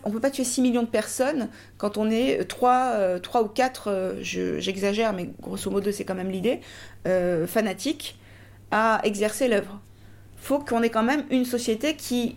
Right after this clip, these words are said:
euh, y participe, soit activement, soit passivement, en ne faisant rien pour l'empêcher. Bon, mais ça, ça se prépare. Si vous voulez faire en sorte, par exemple, qu'il n'y ait pas trop de résistance,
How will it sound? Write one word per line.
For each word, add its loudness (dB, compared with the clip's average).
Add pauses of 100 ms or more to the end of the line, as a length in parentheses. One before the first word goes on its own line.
(120)
euh, -2 (360)
y 2
participe, -2
soit 2
activement, -2 (580)
soit 2 (400)
passivement, 0 (340)
en -4
ne 0
faisant 0
rien 2
pour 0
l'empêcher. -2 (560)
Bon, 0
mais -2
ça, 2
ça 0
se -6
prépare. 0
Si -4
vous 0
voulez 2
faire 2
en 2
sorte, -2
par 2
exemple, -2
qu'il -6
n'y -6
ait -4
pas 0
trop 0
de 0
résistance, -2